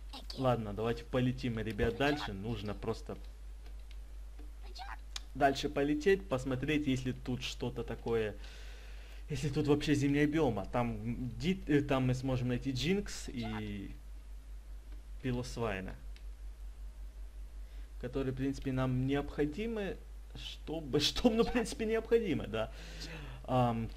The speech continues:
тут у нас кто? Хитмончан и Лунатон. М, эх, если они, конечно, попадутся, можно попытаться их словить.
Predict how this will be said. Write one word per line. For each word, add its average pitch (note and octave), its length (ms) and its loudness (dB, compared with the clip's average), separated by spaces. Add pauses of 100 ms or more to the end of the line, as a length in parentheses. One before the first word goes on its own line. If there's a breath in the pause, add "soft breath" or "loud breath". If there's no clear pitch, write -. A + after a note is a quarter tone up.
(100)
тут A#2+ 240 -2
у A#2 60 -2
нас A2 240 -2
кто? - 180 -2
Хитмончан B2+ 760 4
и C#3+ 80 8
Лунатон. B2+ 680 2
М, F2+ 520 -8
эх, G2 300 0 (440 loud breath)
если C#3 240 2
они, C#3 120 4
конечно, C3+ 320 0
попадутся, E3 640 2
можно B2+ 280 4
попытаться A#2 540 -2
их B2+ 100 -6
словить. D#3+ 460 -2